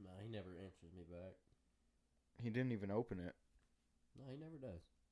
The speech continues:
Speaker 2: Hmm.
Speaker 1: Hmm. Weird. Maybe we need to feed him to the cobras.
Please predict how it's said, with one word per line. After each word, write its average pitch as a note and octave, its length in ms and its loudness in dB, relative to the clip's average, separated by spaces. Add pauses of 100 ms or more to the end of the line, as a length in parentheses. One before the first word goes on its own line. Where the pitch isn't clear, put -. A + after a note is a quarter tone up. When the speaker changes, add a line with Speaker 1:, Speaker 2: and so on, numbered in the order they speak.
(580)
Speaker 2:
Hmm. F#2 240 2 (360)
Speaker 1:
Hmm. F2 340 -10 (300)
Weird. F2 680 -6 (1300)
Maybe C3 220 0
we C3 220 -2
need A2+ 180 -4
to F#2 60 -10
feed F2+ 280 -8
him F2+ 140 -10
to F2+ 80 -12
the F2 80 -14
cobras. F2 540 -10